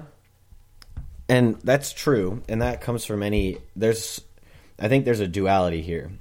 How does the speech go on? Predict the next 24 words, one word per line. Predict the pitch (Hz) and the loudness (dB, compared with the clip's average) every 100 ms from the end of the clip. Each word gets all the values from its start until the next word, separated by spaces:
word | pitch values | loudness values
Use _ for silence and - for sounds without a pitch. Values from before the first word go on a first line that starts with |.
| - - | -14 -4
for | 95 | -4
kind | 82 95 | -2 -4
of | 80 | -2
what | 90 | -2
we've | 85 78 | -4 -8
been | 78 | -8
talking | 82 78 78 | -8 -8 -12
about | 76 67 | -12 -10
is | 78 78 | -10 -8
that, | 80 73 - _ _ _ _ - | -8 -8 -16 _ _ _ _ -8
um, | 85 80 - | -6 -6 -4
if | 98 107 | -4 0
you | 101 92 - - | 0 -2 -6 -12
keep | - 139 120 | -4 -2 0
everything | 117 127 123 117 117 123 - - | 0 0 -2 -2 -4 -8 -16 -8
in | 113 107 | -2 0
your | 98 | 0
own | 104 | 0
hands, | 92 92 98 117 - - _ _ - - - - - - _ _ _ - | -2 -6 -6 -10 -14 -18 _ _ -20 -18 -16 -18 -20 -20 _ _ _ -6
um, | 95 90 87 82 82 82 - - - - _ - | -4 -2 -4 -6 -10 -14 -20 -16 -16 -18 _ -10
then | 90 101 92 90 | -2 0 0 -2
there's | 85 85 | -4 -2
no | 104 | -2
chance | 107 98 92 - - - | -2 -4 -6 -8 -12 -14